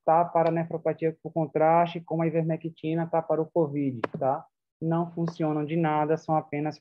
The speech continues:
placebo. Então, hoje, nosso foco, prevenir nefropatia por contraste, é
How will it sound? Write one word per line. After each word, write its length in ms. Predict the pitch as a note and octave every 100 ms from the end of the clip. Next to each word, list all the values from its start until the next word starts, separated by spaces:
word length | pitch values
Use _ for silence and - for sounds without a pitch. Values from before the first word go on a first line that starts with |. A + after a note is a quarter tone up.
| -
placebo. 720 | D#3 D3+ D3 - C3+ A#2 - _ _
Então, 440 | C3 C3 C3+ C#3+ C#3+
hoje, 520 | D3 D#3+ E3+ E3 F#3+ - _ _ -
nosso 260 | C#3+ C#3
foco, 600 | E3+ - D3+ D#3 D#3 F3+ _ -
prevenir 400 | E3 F3 F3 D#3+
nefropatia 500 | E3 E3 D#3+ D#3+ D#3
por 80 | -
contraste, 720 | F3 E3+ E3+ E3 E3+ - F3+
é 220 | D#3 D#3+